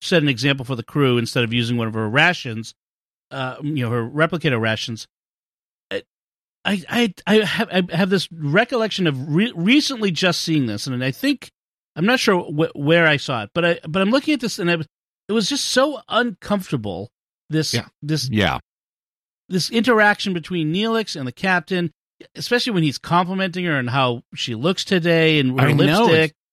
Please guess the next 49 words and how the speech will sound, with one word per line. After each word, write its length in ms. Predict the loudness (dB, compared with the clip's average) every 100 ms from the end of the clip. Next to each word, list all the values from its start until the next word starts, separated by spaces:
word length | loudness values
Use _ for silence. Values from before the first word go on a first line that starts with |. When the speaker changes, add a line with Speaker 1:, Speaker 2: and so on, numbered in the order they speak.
| -8
Speaker 3:
It's, 100 | -4
it's 40 |
like 120 | -2 -2
he's 140 | -2
putting 260 | -2 -2 2
the 80 | 2
Speaker 2:
Well 80 |
Speaker 3:
moves 360 | 2 0 -2 0
on 160 | 0 2
her 80 | 0
in 80 | 0
the 80 |
kitchen. 680 | -2 -2 0 -2 -4 -8 -16 _ _ _ _ -8
Speaker 2:
Well, 100 | -2
the, 100 | 0
Speaker 1:
It's 220 | 0 -6
really 220 | -10 -6 -2
Speaker 2:
so 180 | 2 2
much 160 | 2
of 80 | 2
the 80 | 2
dialogue 480 | 4 4 4 2 2
in 80 |
this 160 | -2 -2
episode 480 | -2 -2 -2 -2 0
was 140 | -2
just 280 | -2 -2 -2
uncomfortable. 760 | -6 -6 -4 -4 -4 -8 -10 -16 _ _ -8
Speaker 3:
Yeah. 300 | -4 -2 -2
Speaker 1:
Yes. 360 | 0 0 0 -4
Speaker 3:
Lots 260 | -4 -4
of 80 | -8
it. 140 | -12 -14 _ _ _ _ _ _ _ _
Speaker 1:
Right. 280 | 2 2 0
There's, 320 | 2 2 4
uh, 200 | 4 4 0 0
the, 200 | -2 0
the, 160 | -4 -2
this 320 | -2 -4 -10 _ _ _ _ _ -18 -16 -18 _ 0
bit 200 | 0 2
of 200 | 0 2
dialogue 420 | 4 4 4 2
between 440 | -2 -4 -2 -2 -6
Kim 440 | -4 -2 0 -2
and 200 | -2 -6 -4
Paris 680 | 2 4 4 2 -2 -6 -4
and 160 | -4
the 60 | -4
captain 640 | -2 -2 0 -2 -4